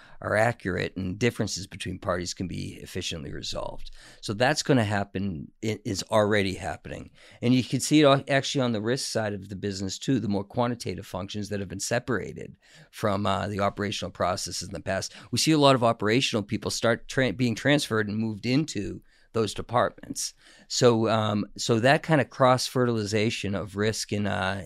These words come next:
in operations is happening now, and we're gonna see more of it as it's introduced to the market. Um, take, you know, fast forward, uh, you know, a, you know, a cycle or two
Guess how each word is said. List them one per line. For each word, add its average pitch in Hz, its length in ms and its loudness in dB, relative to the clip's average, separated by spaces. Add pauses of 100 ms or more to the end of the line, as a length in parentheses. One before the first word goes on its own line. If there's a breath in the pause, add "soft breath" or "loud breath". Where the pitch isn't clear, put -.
(120)
in 98 520 -4
operations 98 720 -4
is 90 100 -12
happening 120 480 -2
now, 101 160 0
and 101 80 -2
we're 104 60 -4
gonna 104 120 -2
see 107 200 -4
more 110 260 2
of 95 140 -8
it 71 160 -12 (360 soft breath)
as 92 200 -4
it's 98 160 -8
introduced 95 480 -6
to - 60 -14
the 98 60 -8
market. 98 460 -4 (480 soft breath)
Um, 104 380 0 (440)
take, 123 280 0 (320)
you 135 180 4
know, 107 140 2
fast 127 360 2
forward, 127 640 2
uh, 104 60 -6
you 104 160 -4
know, 95 260 0
a, 101 300 -2 (180)
you 101 120 -6
know, 95 100 -8
a 76 80 -8
cycle 104 420 -2
or 90 60 -4
two 85 400 -6